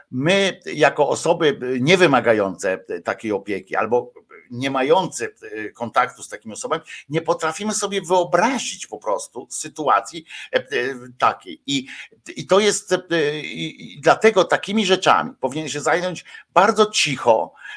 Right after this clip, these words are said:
e, bardzo naturalnie i bezdyskusyjnie, e, system. Po prostu powinien przyjąć do wiadomości,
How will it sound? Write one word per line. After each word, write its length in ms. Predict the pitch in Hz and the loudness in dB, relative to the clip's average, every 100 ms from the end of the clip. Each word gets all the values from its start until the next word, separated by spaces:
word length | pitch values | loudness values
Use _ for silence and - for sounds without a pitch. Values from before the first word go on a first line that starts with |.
| - - | -12 0
e, 120 | 147 127 | 2 4
bardzo 320 | 175 170 190 | 4 4 4
naturalnie 1040 | 185 180 180 156 156 131 92 69 52 50 - - - - | 4 4 6 8 8 8 4 -4 -12 -14 -20 -20 -20 -10
i 80 | 127 | 4
bezdyskusyjnie, 1200 | 104 196 156 185 - 156 - 147 120 95 135 143 - - - | 6 6 6 0 0 -4 2 2 2 0 -4 -6 -14 -8 -4
e, 280 | 127 - | -2 -2
system. 580 | - - 240 - - - - _ _ _ | -2 2 2 2 -2 -2 -12 _ _ _
Po 100 | 190 | 2
prostu 320 | 214 214 - | 4 4 2
powinien 380 | - 147 175 160 _ _ _ _ | -6 -4 -4 -6 _ _ _ _
przyjąć 560 | - - 254 226 156 117 | 2 6 8 8 6 2
do 120 | 139 | 2
wiadomości, 960 | 131 123 120 85 - - - - - | 2 2 0 -2 -6 -12 -18 -20 -20